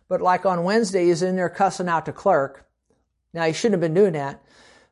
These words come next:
He's telling Jesus he loves him on Sunday, cussing out the clerk on Wednesday. You know, well, that guy was clearly breaking a commandment in there, but yet I happen to know that that man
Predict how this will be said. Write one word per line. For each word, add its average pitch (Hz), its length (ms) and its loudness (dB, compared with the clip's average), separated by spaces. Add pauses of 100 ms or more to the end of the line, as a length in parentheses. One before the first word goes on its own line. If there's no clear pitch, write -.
(180)
He's 170 140 0
telling 208 300 2
Jesus 202 360 0
he 196 80 -2
loves 175 260 0
him 170 120 -4
on 165 100 -4
Sunday, 196 320 -2
cussing 190 380 -2
out 170 160 -2
the 170 40 -4
clerk 185 280 -2
on 175 100 -2
Wednesday. 165 640 0 (1040)
You 175 80 -4
know, 165 380 2 (240)
well, 185 380 2
that 185 180 0
guy 190 180 4
was 180 160 -2
clearly 214 320 2
breaking 175 400 -2
a 151 80 -10
commandment 165 580 -6
in 139 140 -8
there, 127 400 -6 (400)
but 185 140 -2
yet 196 160 6
I 185 100 4
happen 202 400 -2
to 170 100 -4
know 185 200 0
that 160 220 -4
that 175 220 0
man 170 520 -4